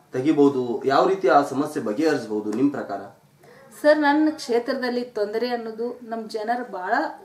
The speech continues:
Speaker 2: ಶಾಣೆ ಅದಾರು ಮತ್ತ್ ಬಹಳ ಹುಷಾರು ಅದಾರು. ಯಾಕಂದ್ರೆ ಮೊದಲ ತಾಲೂಕ್ ಪಂಚಾಯತಿ members ಆಗ್ಲಿ, ಜಡ್ ಪಿ members ಆಗ್ಲಿ ಇಷ್ಟ ಅನುದಾನ ಯಾರು ಸರ್ಕಾರದಿಂದ ಅವಾಗ ಕಮ್ಮಿನೂ ಇತ್ತು,
Speaker 1: ಹ್ಮ್.
Speaker 2: ಆದ್ರೆ ಇಷ್ಟು ತಂದು ಯಾರು ಅಭಿವೃದ್ಧಿ ಮಾಡಿಲ್ಲ. ಆದ್ರೆ ನಾ ಏನ್ ಅಭಿವೃದ್ಧಿ ಮಾಡೇನಿಲ್ಲ, ಅದಕ್ಕೆ ಜನರು ಬಹಳ ಸಮಾಧಾನ ಅದಾರ.
Speaker 1: ಹ್ಮ್.
Speaker 2: ಆದ್ರೆ ಅವ್ರಿಗೆ ಬೇಕಾಗದಂತ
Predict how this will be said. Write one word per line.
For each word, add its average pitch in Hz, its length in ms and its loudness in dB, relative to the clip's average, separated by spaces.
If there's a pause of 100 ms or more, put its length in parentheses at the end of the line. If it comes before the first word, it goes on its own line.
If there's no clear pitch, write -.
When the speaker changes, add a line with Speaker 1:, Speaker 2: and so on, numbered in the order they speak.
(120)
Speaker 2:
ಶಾಣೆ 240 220 -4
ಅದಾರು 262 240 -2
ಮತ್ತ್ 277 240 -4
ಬಹಳ 240 180 -2
ಹುಷಾರು 247 360 -6
ಅದಾರು. 196 220 -4
ಯಾಕಂದ್ರೆ 262 360 -6
ಮೊದಲ 254 320 2 (520)
ತಾಲೂಕ್ 269 280 2
ಪಂಚಾಯತಿ 285 420 0
members 262 420 -2
ಆಗ್ಲಿ, 254 200 -6
ಜಡ್ 208 240 -6
ಪಿ 247 100 -8
members 233 540 -4
ಆಗ್ಲಿ 214 280 -6
ಇಷ್ಟ 262 300 -4
ಅನುದಾನ 262 400 0 (140)
ಯಾರು 254 540 -2 (100)
ಸರ್ಕಾರದಿಂದ 311 600 2
ಅವಾಗ 330 180 4
ಕಮ್ಮಿನೂ 320 400 2
ಇತ್ತು, 269 300 -2
Speaker 1:
ಹ್ಮ್. 233 420 -8
Speaker 2:
ಆದ್ರೆ 294 260 2
ಇಷ್ಟು 320 200 -2
ತಂದು 320 260 4
ಯಾರು 247 200 4
ಅಭಿವೃದ್ಧಿ 254 480 0
ಮಾಡಿಲ್ಲ. 202 360 0 (440)
ಆದ್ರೆ 302 260 2
ನಾ 285 260 4
ಏನ್ 330 240 4
ಅಭಿವೃದ್ಧಿ 302 300 0
ಮಾಡೇನಿಲ್ಲ, 269 400 2 (220)
ಅದಕ್ಕೆ 254 240 -2
ಜನರು 285 260 0
ಬಹಳ 233 320 0
ಸಮಾಧಾನ 247 400 2
ಅದಾರ. 185 220 -6
Speaker 1:
ಹ್ಮ್. - 400 -18
Speaker 2:
ಆದ್ರೆ 330 280 4
ಅವ್ರಿಗೆ 302 300 4
ಬೇಕಾಗದಂತ 269 800 0